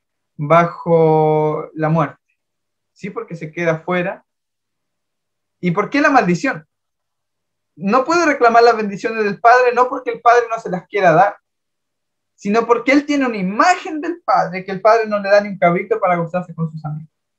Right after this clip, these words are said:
Es la imagen que él tiene del padre, porque el antiguo pacto es una imagen de Dios.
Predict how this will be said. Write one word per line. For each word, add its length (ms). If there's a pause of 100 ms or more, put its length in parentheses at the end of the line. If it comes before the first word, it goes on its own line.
(540)
Es 200
la 80
imagen 580
que 160
él 280
tiene 440
del 280
padre, 340 (560)
porque 260
el 60
antiguo 480
pacto 480
es 320 (120)
una 220
imagen 920
de 140
Dios. 280